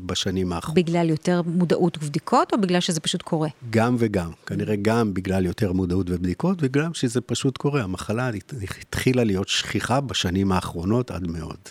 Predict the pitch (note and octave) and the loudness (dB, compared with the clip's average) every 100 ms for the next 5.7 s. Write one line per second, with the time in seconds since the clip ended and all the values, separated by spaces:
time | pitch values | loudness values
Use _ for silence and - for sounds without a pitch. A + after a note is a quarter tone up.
0 | - D3+ - C3 C3+ - - - - - | -10 -8 -6 -8 -10 -16 -20 -20 -20 0
1 | B2 C#3 C#3 C#3 A#2+ A#2+ A#2+ A#2 G#2 A2+ | 4 4 4 4 4 4 2 2 2 0
2 | A2 - - A#2 A2 G2+ G2 F#2 G2 G2 | 0 -2 0 2 4 2 0 0 0 0
3 | G#2+ F#2+ F#2 F#2+ - E2+ - C3+ D#3 A2+ | 2 2 2 0 0 -2 2 2 2 -2
4 | - F#2+ A2 - - G2+ G#2 C3 A#2 G2 | -2 0 0 0 -4 0 2 2 0 -2
5 | F2 F2 F2+ F2+ G#2+ C#3 - | -2 -2 -2 2 4 4 -2